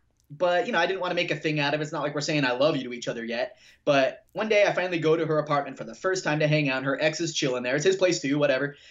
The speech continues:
So girlfriend's like, "Yo, I'm gonna head down the street, pick us up some whiskey. You down?" I'm like,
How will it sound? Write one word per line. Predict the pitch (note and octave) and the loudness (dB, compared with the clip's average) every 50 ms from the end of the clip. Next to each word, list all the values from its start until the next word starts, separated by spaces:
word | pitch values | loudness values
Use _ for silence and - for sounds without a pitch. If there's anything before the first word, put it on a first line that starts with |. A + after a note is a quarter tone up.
| - - | -20 -16
So | _ - F3+ E3 D#3+ D#3 D3+ D#3 D#3 - - - | _ 0 2 4 4 6 4 4 0 -4 -8 0
girlfriend's | - F3 F#3 F3+ F3+ E3 D3+ D#3 | 4 4 4 4 2 -2 -2 -2
like, | D3+ F#3 C#4 A4+ | -2 -2 0 2
"Yo, | - - - D3+ | 0 2 2 2
I'm | D3 D3 D#3+ | 0 0 -2
gonna | E3 D#3 D3+ | -2 -2 0
head | D#3 D#3 | 0 0
down | D#3 D3+ C#3+ | 0 0 -2
the | C#3 | -2
street, | - E3 D3+ | -4 -6 -4
pick | - D3 C#3+ | -4 -6 -6
us | C#3 - | -6 -8
up | D3 - | -8 -8
some | C3+ A#2 A#2+ | -8 -6 -4
whiskey. | C#3+ E3+ D#3+ - C3+ C3 | -2 -2 -2 -2 -4 -6
You | C3 B2+ B2+ C3 | -6 -4 -6 -2
down?" | C3 C3 C#3 D#3 D#3+ | 0 2 2 2 2
I'm | D3+ C#3+ | 2 0
like, | B2+ A#2+ - - | 0 -2 -4 -8